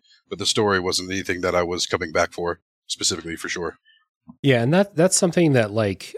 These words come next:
Speaker 2: um, The Messenger also had that same kind of meta, self-referential type of humor in it. And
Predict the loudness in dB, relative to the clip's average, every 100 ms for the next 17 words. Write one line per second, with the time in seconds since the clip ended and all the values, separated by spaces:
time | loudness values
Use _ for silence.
0 | -2 0 0 -4 -6 -2 2 2 2 2
1 | 2 2 0 0 2 2 2 2 -2 -2
2 | 0 0 0 -2 -2 0 0 -2 -4 -2
3 | 0 0 0 -2 -6 _ _ -2 2 2
4 | 2 0 2 2 0 2 0 2 0 2
5 | -2 -2 0 2 2 0 0 2 4 2
6 | 0 _ _ _ _ 0 4 4 2 0